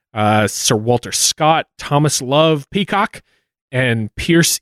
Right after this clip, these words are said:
Egan, all featuring Robin Hood in some part. However, popularity soared when American author and illustrator Howard Pyle created a children's adaptation of the tales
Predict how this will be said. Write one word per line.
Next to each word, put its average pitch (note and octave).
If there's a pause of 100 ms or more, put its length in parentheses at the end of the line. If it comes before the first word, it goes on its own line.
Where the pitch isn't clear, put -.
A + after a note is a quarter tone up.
Egan, A#2+
all G3+
featuring C#3+
Robin A#2
Hood A2
in G2
some A2
part. B2
However, D3 (520)
popularity A#2
soared G#2 (400)
when A2+
American A#2
author C3
and A2
illustrator G#2+
Howard F#3
Pyle A#2 (260)
created C3
a A2+
children's C#3
adaptation G#2+
of A2+
the A2
tales A2